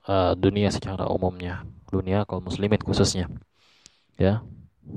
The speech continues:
Sebagaimana kita telah ketahui, ya, beberapa waktu belakangan telah tersebar sebuah virus, ya,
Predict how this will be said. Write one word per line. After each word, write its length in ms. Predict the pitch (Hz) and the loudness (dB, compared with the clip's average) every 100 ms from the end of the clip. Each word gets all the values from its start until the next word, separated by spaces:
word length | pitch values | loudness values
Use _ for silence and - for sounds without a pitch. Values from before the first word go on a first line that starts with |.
| - - - - - _ _ - - - - - - - | -10 -12 -16 -20 -20 _ _ -20 -20 -20 -20 -20 -20 -14
Sebagaimana 520 | - 98 101 104 127 113 | 2 6 8 6 6 4
kita 160 | 113 | 2
telah 240 | 107 98 92 | 2 2 2
ketahui, 920 | 104 - 92 90 95 98 104 110 117 - _ _ _ _ _ _ _ _ - - | 0 0 2 4 6 8 6 4 0 -10 _ _ _ _ _ _ _ _ -6 2
ya, 480 | 104 101 98 101 - _ _ _ _ _ _ _ _ _ _ - - | 6 6 6 4 0 _ _ _ _ _ _ _ _ _ _ -4 0
beberapa 380 | 101 110 113 | 4 4 4
waktu 560 | 104 98 - 95 95 95 - - - | 4 4 4 4 4 2 -2 -20 -4
belakangan 720 | 98 98 98 98 95 95 101 - - - - - - - - _ _ | 2 2 2 0 2 2 2 -2 -20 -20 -18 -18 -20 -20 -20 _ _
telah 180 | 104 95 | 0 2
tersebar 480 | 107 - 104 101 101 | 2 2 4 4 4
sebuah 320 | 101 95 90 90 | 2 2 4 6
virus, 560 | 92 101 117 - - - - - - - | 8 8 6 4 -2 -8 -16 -20 -10 -2
ya, 240 | 95 104 | 0 0